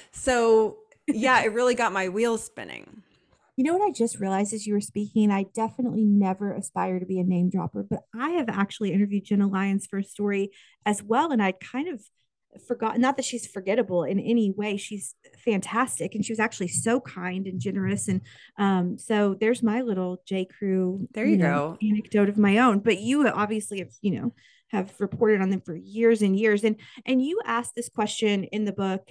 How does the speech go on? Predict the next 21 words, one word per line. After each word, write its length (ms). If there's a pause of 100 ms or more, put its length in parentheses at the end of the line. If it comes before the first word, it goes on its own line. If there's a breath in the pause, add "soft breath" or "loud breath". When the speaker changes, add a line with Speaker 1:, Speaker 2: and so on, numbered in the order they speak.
Speaker 2:
and 220
it's 200
a 20
fair 300
one. 300 (280 soft breath)
What 400
was 400
it 300
about 300
J. 220
Crew? 460 (240 soft breath)
So 160
I'm 120
gonna, 220
I'm 160
gonna 140
ask 280
you 80
your 140
own 140
question. 480